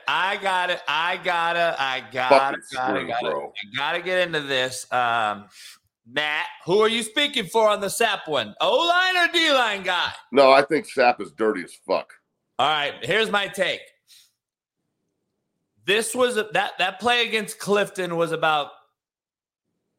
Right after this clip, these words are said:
Speaker 1: twenty years ago now?
Speaker 2: Fifteen, twenty years ago, yeah.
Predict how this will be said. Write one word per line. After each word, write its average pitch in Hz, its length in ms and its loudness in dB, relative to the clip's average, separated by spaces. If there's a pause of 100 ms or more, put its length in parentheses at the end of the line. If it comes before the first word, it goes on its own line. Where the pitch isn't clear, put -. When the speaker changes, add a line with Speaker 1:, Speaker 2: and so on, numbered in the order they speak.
Speaker 1:
twenty 196 280 0
years 214 200 2
ago 233 200 -2
now? 240 320 -4 (300)
Speaker 2:
Fifteen, 120 420 -2
twenty 107 280 -6
years 98 220 -8
ago, 101 180 -2
yeah. 95 200 -2